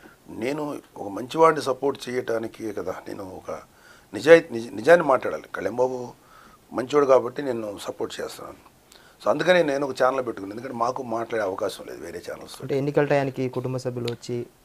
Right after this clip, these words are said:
Speaker 2: ఆ, ప్రచారం
Speaker 1: ఆ,
Speaker 2: చేసే-
Speaker 1: నేను, నేను పార్టీ కళ్యాణ్ బాబుకి మాత్రం హండ్రెడ్ పర్సెంట్ support ఉంటమే ఉంది. నేను పార్టీలో మెంబర్ని కాకుండా పోవచ్చు, కానీ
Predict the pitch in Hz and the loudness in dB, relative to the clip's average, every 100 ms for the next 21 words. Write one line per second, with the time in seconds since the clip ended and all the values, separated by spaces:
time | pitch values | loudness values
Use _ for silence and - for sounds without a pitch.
0 | 113 110 107 117 107 117 113 139 107 147 | -8 -8 -6 -8 -8 -6 0 0 0 0
1 | 170 143 156 175 170 175 - - - 131 | 0 0 0 2 2 0 -4 -10 0 2
2 | 139 - 160 151 - 104 120 143 147 135 | 2 -2 -12 -12 -6 -4 0 4 4 4
3 | 123 151 117 107 113 113 117 101 95 - | -2 -2 -4 -4 -4 -4 -4 -2 -2 0
4 | 98 - 82 95 80 - - - - - | 0 -2 -10 -8 -8 -12 -16 -20 -20 -20
5 | - - 117 110 113 127 143 123 98 113 | -14 -6 -6 2 4 4 4 2 2 4
6 | 135 123 104 87 82 82 82 - 85 - | 4 4 2 2 0 -8 -10 -6 -4 -4
7 | - - 87 147 | -6 -8 -6 -8